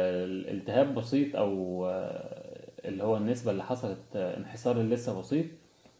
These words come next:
بترجع لمكانها الطبيعي عادي بدون أي مشكلة خالص. أنا بدردش معاكم وبتكلم معاكم بس أثناء التنظيف، بحاول أنقل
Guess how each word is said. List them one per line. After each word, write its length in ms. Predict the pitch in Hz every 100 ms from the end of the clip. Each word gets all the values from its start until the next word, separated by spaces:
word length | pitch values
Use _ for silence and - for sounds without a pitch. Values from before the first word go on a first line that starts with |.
| _
بترجع 380 | 110 165 165 160
لمكانها 360 | 120 110 156 151
الطبيعي 300 | - 127 151
عادي 280 | 143 131
بدون 220 | - 120 117
أي 140 | 135
مشكلة 280 | 123 - 127
خالص. 360 | - 110 90
أنا 120 | 110 127
بدردش 400 | 131 151 143 120
معاكم 280 | 110 -
وبتكلم 420 | 120 98 - 131 113
معاكم 320 | 98 127 104
بس 200 | - -
أثناء 260 | 104 139
التنظيف، 460 | 139 117 113 151 -
بحاول 380 | 110 120 123 120
أنقل 420 | 131 131 123 120